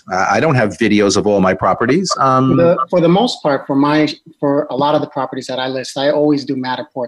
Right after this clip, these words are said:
Speaker 2: tours. And sometimes it, it seems like it's a, a little excess to do a video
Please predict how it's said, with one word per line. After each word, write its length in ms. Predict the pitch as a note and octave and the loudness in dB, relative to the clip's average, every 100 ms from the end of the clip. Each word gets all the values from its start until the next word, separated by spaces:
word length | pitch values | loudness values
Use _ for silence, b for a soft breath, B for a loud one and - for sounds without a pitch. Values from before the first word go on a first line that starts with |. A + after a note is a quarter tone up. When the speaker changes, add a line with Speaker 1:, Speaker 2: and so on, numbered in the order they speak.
| - | -8
Speaker 2:
tours. 440 | B2+ A#2+ - - _ _ _ _ | -10 -8 -12 -16 _ _ _ _
And 160 | C3 C#3 | -6 -2
sometimes 600 | F#3 F3 F#3 F3 D#3+ D3+ | 0 0 2 2 2 0
it, 240 | - - | -4 -8
it 160 | E3 D3+ | -8 -8
seems 400 | - D#3 D#3 C#3+ | -2 2 4 2
like 220 | C#3+ D3 | 0 -2
it's 160 | C#3+ C#3+ | -4 -6
a, 240 | C3 C3 | -6 -6
a 60 | C3+ | -6
little 260 | C#3+ C3+ C#3 | -4 -4 -4
excess 360 | C#3+ - C#3+ | -6 -6 -8
to 100 | - | -8
do 100 | C#3 B2 | -8 -6
a 60 | |
video 520 | C#3+ C#3+ C#3+ D3 C#3+ | -6 -2 0 0 -4